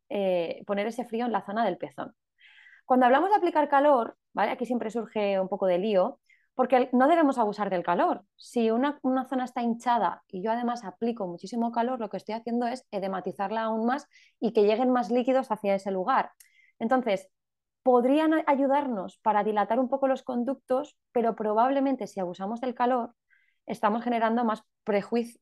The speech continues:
perjuicio que beneficio, ¿no? Entonces, a la hora de aplicar, eh, temperaturas, nos basaremos sobre todo en aplicar frío para descongestionar, eh, el pecho, ¿vale? Podemos también dar masajes. Eh, estos masajes no son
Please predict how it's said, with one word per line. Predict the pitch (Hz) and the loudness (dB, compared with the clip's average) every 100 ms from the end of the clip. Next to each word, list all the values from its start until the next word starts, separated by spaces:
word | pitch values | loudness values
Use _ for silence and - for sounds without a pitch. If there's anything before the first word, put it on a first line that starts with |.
| - | -2
perjuicio | 208 - 254 240 254 - | -2 -2 -4 -2 -6 -6
que | - 175 | -4 -2
beneficio, | 165 165 190 165 156 139 _ - | -4 -8 -8 -8 -6 -8 _ -10
¿no? | 285 - _ - - _ | -10 -12 _ -20 -20 _
Entonces, | 226 220 220 226 220 208 202 196 196 - _ - | -4 -2 -2 -2 -2 0 0 0 -4 -12 _ 0
a | 208 | 4
la | 202 | 6
hora | 214 269 | 4 4
de | |
aplicar, | 247 240 226 226 214 208 196 190 - | 0 -4 -4 2 4 4 2 -2 -4
eh, | 185 180 175 170 165 - - - | 0 0 0 -2 -4 -10 -12 -6
temperaturas, | 190 190 180 226 294 415 - - | -2 0 0 0 -2 -4 -14 -12
nos | 190 180 _ - | -10 -10 _ -6
basaremos | 170 180 185 202 | -2 -2 -2 -4
sobre | 208 185 | -8 -8
todo | 220 | -8
en | |
aplicar | 190 175 165 208 | -8 -8 -8 -8
frío | - 240 254 | -8 -8 -6
para | 196 170 | -6 -8
descongestionar, | 170 165 - 165 170 175 202 220 | -10 -16 -18 -14 -8 -6 -6 -8
eh, | 175 160 - | -8 -8 -10
el | 170 156 | -12 -10
pecho, | 156 - - _ - | -10 -12 -20 _ -6
¿vale? | 247 - _ _ _ - - _ _ _ - | -4 -6 _ _ _ -20 -20 _ _ _ 0
Podemos | 254 254 285 | 4 6 4
también | 294 285 | 4 4
dar | 277 302 | 4 2
masajes. | 262 240 233 208 175 - - | 2 0 -2 -4 -10 -12 -8
Eh, | 214 202 196 | -2 0 0
estos | 214 285 | -2 0
masajes | 262 247 254 269 | 0 0 -2 -2
no | 240 | -4
son | 233 233 226 220 208 190 | -2 -2 0 -2 -4 -6